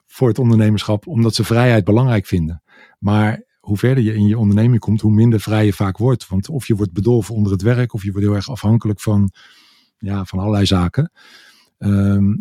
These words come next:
en act kan mensen echt helpen om weer vrij te worden als mens. En, en moedig. Moedig om de dingen te doen die je belangrijk vindt. Als het je als leider van een bedrijf, eh, lukt om, om deze manier van in het leven staan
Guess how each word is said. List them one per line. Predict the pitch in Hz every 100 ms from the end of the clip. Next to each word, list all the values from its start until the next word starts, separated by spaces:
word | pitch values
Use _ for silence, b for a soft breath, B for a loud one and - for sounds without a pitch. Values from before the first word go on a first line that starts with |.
| 233
en | 104 107
act | 220 117 -
kan | - 107
mensen | 107 -
echt | 135 -
helpen | 107 104 110
om | 110 101
weer | 101 101 92
vrij | - 90 104 107
te | -
worden | 95 90
als | 90
mens. | - 90 113 -
En, | 190 104 -
en | 165 104
moedig. | 104 120 101 - -
Moedig | 107 131 120
om | 127 113
de | 107
dingen | 104 139
te | 120 107
doen | 113 147 196 - _ _ _ _ _ _
die | -
je | 98
belangrijk | 92 95 95 82
vindt. | 95 78 - _ _ _ _ _ _ _ _ _ _ _ _ _ _ _ _
Als | _ 113
het | 107
je | 104 113
als | 117 - - 190
leider | - 101 117 147 139 110
van | 113
een |
bedrijf, | 107 104 101 98 -
eh, | 101 98 92 90
lukt | 87 101 127 -
om, | 127 104 -
om | 107
deze | 101 113 104
manier | 110 107 101
van | 101 98 92 92 B B B B
in | -
het | 104
leven | 98 120 117
staan | - 113 95 95 -